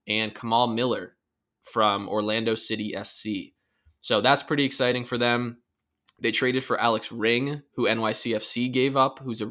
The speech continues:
a really exciting young prospect, and I saw N Y C F C fans were not happy about. They also traded for Nick Lima, our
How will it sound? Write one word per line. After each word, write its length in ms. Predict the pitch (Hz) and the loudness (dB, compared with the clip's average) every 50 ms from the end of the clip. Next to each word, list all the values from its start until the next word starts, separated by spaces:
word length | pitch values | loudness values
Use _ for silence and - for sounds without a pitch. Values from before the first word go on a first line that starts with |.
| - - | -6 -8
a 80 | 107 113 92 | -10 -8 -6
really 260 | 95 123 143 147 139 | 0 0 2 4 4
exciting 360 | 117 - - 110 110 107 110 | 2 2 2 2 2 0 0
young 160 | 107 107 107 | -2 -4 -4
prospect, 500 | - - 104 104 104 - - 104 104 - | -2 -2 -2 -2 -2 0 -2 -2 -2 -2
and 80 | 107 107 | -6 -10
I 60 | 107 | -8
saw 200 | - - 107 104 | -2 0 0 2
N 140 | 95 104 107 | 2 0 0
Y 160 | 107 104 107 107 - - - _ | -2 -2 -4 -4 -8 -14 -14 _
C 220 | - - 120 107 | -8 -4 -2 -2
F 80 | 107 - | -2 -2
C 160 | - 113 104 | -2 -6 -4
fans 260 | 104 104 104 98 107 | -4 -4 -8 -8 -8
were 80 | 107 101 | -10 -10
not 280 | 104 107 117 117 110 110 | 0 2 2 2 2 0
happy 260 | 101 107 - 101 104 | -4 -4 -4 -6 -4
about. 300 | 104 101 104 104 95 - _ - - - - _ - | -2 -2 -2 -2 -2 -4 _ -20 -20 -20 -20 _ -4
They 80 | 113 117 | 0 0
also 220 | 123 120 - 123 | 0 2 0 -4
traded 320 | - - 120 113 110 107 | -4 -2 -2 -2 -2 -2
for 100 | - 107 | -6 -6
Nick 220 | 104 107 101 - 98 | -6 -6 -6 -6 -6
Lima, 500 | 98 113 123 131 135 139 139 147 143 - _ _ _ _ _ _ _ - | -4 -2 0 0 0 0 -2 -4 -6 -10 _ _ _ _ _ _ _ 2
our 520 | 98 101 98 101 98 98 95 98 - - | 2 4 4 4 2 0 0 -2 -4 -6